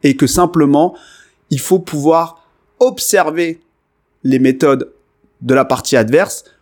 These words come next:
pour pouvoir se réadapter et se réinventer pour pouvoir se défendre avec les bons outils.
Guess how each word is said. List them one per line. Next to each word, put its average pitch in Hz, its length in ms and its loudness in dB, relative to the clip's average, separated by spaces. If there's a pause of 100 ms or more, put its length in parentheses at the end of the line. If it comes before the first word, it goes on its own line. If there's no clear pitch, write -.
(180)
pour 190 240 -2
pouvoir 170 640 -2 (160)
se - 360 -6
réadapter 147 1120 0
et 123 40 0
se - 200 -2
réinventer 135 760 0
pour 120 240 -12
pouvoir 139 400 -2
se - 120 -6
défendre 147 760 -2 (580)
avec 139 320 0
les 135 100 4
bons 139 280 0
outils. 131 300 -6